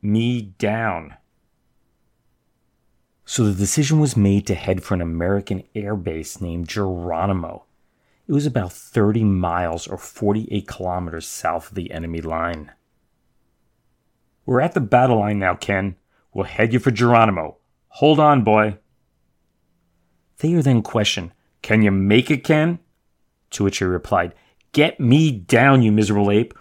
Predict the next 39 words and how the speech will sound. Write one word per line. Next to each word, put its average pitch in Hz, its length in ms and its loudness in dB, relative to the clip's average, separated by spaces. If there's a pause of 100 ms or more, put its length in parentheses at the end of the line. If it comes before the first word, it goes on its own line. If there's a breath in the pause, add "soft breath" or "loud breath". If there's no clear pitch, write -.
(120 soft breath)
or 92 100 -6
you'll 107 260 4
have 110 260 -2
to - 160 -6 (120)
inventory 127 520 6
my 120 180 6
gear." 101 640 0 (1400)
He's 170 180 0
referring 127 360 0
to 107 100 -8
the 101 100 -2
fact 92 360 -6
that 90 260 -6
each 113 240 -6
had 87 180 -6
designated 92 560 0
the 92 220 -6 (100)
other 117 320 0
to 85 140 -12
handle 101 340 -4
their 113 160 0
affairs 113 540 -2 (260 soft breath)
should 117 300 -4
one 92 120 0
of 87 60 -2
them 85 160 -4
be 85 140 -4
killed 85 400 -8
in 80 80 -8
action. 87 480 -6 (2000)
As 127 180 -2
Thayer 170 280 0
directed 104 520 0
Ken 95 240 -2
to 92 80 -6
turn - 320 -4
his 90 160 -4
plane 90 420 -6
right, 95 540 -4